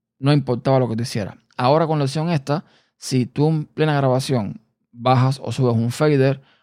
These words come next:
o, no sé, cambias algo en una, eh, configuración, un efecto o lo que sea, esto también se va a ver afectado directamente en la grabación, con lo cual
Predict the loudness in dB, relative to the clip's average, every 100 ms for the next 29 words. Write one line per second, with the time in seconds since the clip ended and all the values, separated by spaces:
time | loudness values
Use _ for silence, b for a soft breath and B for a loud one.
0 | b _ 2 2 2 -2 -12 -4 -2 0
1 | -2 -4 -6 _ _ _ -20 -4 0 4
2 | 4 4 4 2 2 0 0 0 0 -4
3 | B B B -4 0 2 0 -2 -4 -2
4 | -2 -2 0 0 2 2 2 0 -2 -2
5 | -8 -6 -4 -2 -2 0 0 -2 b b
6 | b _ _ _ 0 0 0 0 0 2
7 | 2 2 0 -2 2 2 2 -2 0 0
8 | 0 -2 -4 -2 -2 -2 -6 -8 -10 -12
9 | -18 _ -10 -8 0 0 0